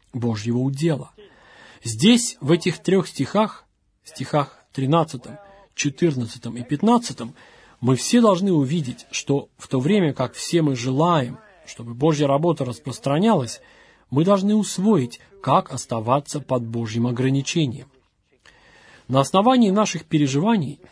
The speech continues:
мы можем засвидетельствовать, что если мы распространяем работу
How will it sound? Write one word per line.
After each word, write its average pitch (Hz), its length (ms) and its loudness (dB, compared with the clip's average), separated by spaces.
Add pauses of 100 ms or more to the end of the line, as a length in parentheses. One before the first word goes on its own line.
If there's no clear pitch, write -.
(200)
мы 143 140 2
можем 190 320 2
засвидетельствовать, 143 1080 -4 (320)
что - 220 -18
если 170 280 -2
мы 208 180 2
распространяем 165 840 0
работу 156 560 -2